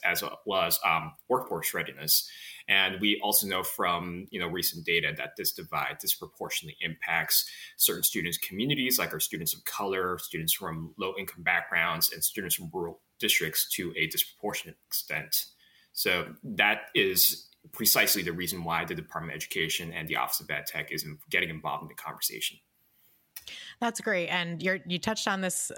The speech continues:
Speaker 2: basically, uh, in your answer that you guys are really looking at digital equity. So tell me a bit more about that work you're doing on digital equity. How does the department define digital equity, and how are you working with educational communities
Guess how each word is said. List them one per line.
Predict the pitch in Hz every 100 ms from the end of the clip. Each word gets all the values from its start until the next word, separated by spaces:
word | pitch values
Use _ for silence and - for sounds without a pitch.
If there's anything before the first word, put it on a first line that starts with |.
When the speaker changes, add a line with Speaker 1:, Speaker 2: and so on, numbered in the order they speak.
| 165
Speaker 2:
basically, | 196 175 - - 165 160
uh, | - 160
in | 170 160
your | 160
answer | 180 214 - 170 160
that | 151
you | 160
guys | 165 151
are | 156
really | 156 156 147
looking | 160 160 147
at | 139
digital | 151 143 147
equity. | 139 156 170 147 135
So | - - 190
tell | 185 240
me | 262
a | 247
bit | 208 185
more | 180 180
about | 165 160
that | 151 143
work | 165 -
you're | 160
doing | 165 160 160
on | 180 190
digital | 190 185
equity. | 180 170 185 175
How | 156 208 233
does | 208
the | 190
department | 160 - 175 175 170 160
define | 156 - 135 147 185 208
digital | 220 214 233
equity, | 233 220 254 240 240
and | - 185 180
how | - 196
are | 196
you | 175
working | 165 165 160 151
with | 147 147
educational | 143 147 151 143 147 143
communities | 156 147 147 143 143 139 135 -